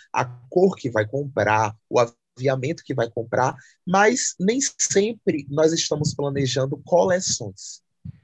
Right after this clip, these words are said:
né? Às vezes a gente tá no ateliê produzindo, sai, vai numa loja, compra o tecido, traz,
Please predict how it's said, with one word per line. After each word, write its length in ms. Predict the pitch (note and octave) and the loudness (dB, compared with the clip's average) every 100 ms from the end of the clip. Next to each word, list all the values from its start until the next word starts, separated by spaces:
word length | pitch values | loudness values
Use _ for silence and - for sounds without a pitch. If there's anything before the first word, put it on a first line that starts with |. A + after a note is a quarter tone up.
| _ | _
né? 300 | - G#2+ C#3+ - | 0 2 2 0
Às 180 | A#2+ B2 | -2 -2
vezes 160 | C#3+ | -2
a 60 | D#3 | -2
gente 600 | D#3 D#3+ - F3 E3 - _ | -4 -6 -6 -6 -6 -10 _
tá 200 | - C3 B2+ B2+ _ _ _ _ - | -6 -4 -6 -12 _ _ _ _ -4
no 180 | C3 C#3 | 2 2
ateliê 520 | C3+ C#3 C#3+ D#3+ D#3 | 4 2 2 2 0
produzindo, 1000 | E3 G#3 A3 D#4 C#4+ B3+ C4 A3+ D3+ A#2+ | 2 0 2 0 0 -4 -6 -6 -6 -6
sai, 640 | - - E3+ D3+ E3 F#3 | -6 -2 0 0 0 0
vai 240 | C#3+ C3+ | 0 -2
numa 240 | C#3 C#3+ C#3 | -2 0 2
loja, 520 | C#3 D3 E3 C3+ A#2+ | 2 2 -2 -4 -6
compra 280 | C3 C3 C#3 | -8 -8 -10
o 40 | |
tecido, 560 | C#3 C#3+ - - D3 B2+ - | -10 -10 -10 -12 -12 -10 -2
traz, 500 | C#3+ D#3 D#3 E3+ | 0 2 0 -6